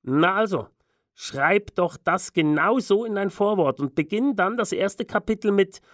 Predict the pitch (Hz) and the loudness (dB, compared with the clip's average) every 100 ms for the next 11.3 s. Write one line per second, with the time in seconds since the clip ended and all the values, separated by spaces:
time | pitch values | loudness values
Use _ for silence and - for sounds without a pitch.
0 | - _ _ _ 196 247 262 202 185 190 | -20 _ _ _ 2 4 4 4 4 2
1 | 170 180 196 - 185 131 170 180 - 175 | 2 0 -2 -2 -4 0 -2 -2 -2 2
2 | 160 160 175 196 - 123 - 107 107 101 | 4 4 2 -2 -6 -4 -4 -4 -4 -4
3 | 98 104 - - 92 90 90 - _ _ | -6 -10 -12 -8 -6 -6 -12 -20 _ _
4 | _ _ _ _ _ _ _ _ 120 110 | _ _ _ _ _ _ _ _ -20 -4
5 | 110 117 120 117 107 104 123 120 107 110 | -4 -2 -6 -8 -8 -4 -4 -4 -8 -6
6 | 98 92 101 87 _ _ _ _ - 131 | -4 -4 -6 -12 _ _ _ _ -2 0
7 | 165 160 170 151 165 170 190 180 107 _ | 2 0 0 0 -2 -2 -4 -4 -10 _
8 | _ 101 107 147 180 202 - 151 180 180 | _ -8 -2 0 0 -6 0 2 2 2
9 | 190 - _ _ _ _ _ _ 127 - | -2 -6 _ _ _ _ _ _ -16 -6
10 | 135 139 139 127 123 123 127 117 123 120 | -4 0 2 0 0 -4 -2 -2 -2 -6
11 | - 123 104 | -4 -4 -4